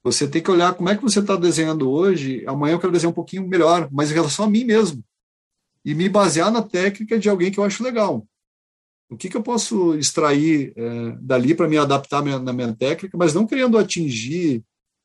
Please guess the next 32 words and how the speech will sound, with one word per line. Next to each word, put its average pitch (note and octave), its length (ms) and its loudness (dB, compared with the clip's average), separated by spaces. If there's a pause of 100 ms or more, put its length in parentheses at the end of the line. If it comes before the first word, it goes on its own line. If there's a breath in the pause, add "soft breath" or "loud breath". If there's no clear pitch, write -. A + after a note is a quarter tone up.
(1200)
No, D3+ 300 -2
no F#3+ 180 4
íntimo E4 280 2
a C4 40 6
gente A3+ 220 4
quer A3 140 2
atingir F#3 380 2
um F3 60 2
nível E3+ 220 4
legal D#3 420 2
lá, A#2+ 200 0
sabe? A2 420 -8 (420)
Daquele B2 380 2
artista, C#3 560 0
mas B2+ 240 0
assim, C3+ 240 -2
no E3+ 160 0
dia F#3+ 220 4
a - 20 2
dia D#3 520 -2
é C#3+ 120 -4
um E3 100 -2
pouco, D3 320 -6
é B2 120 -6
ti-, - 260 -12 (640)
sabe A3 180 0
aquele F3+ 140 2
negócio, D3+ 280 0
é C#3+ 40 -6
tijolo D3 600 4
por D#3+ 180 0
tijolo? B2+ 640 -2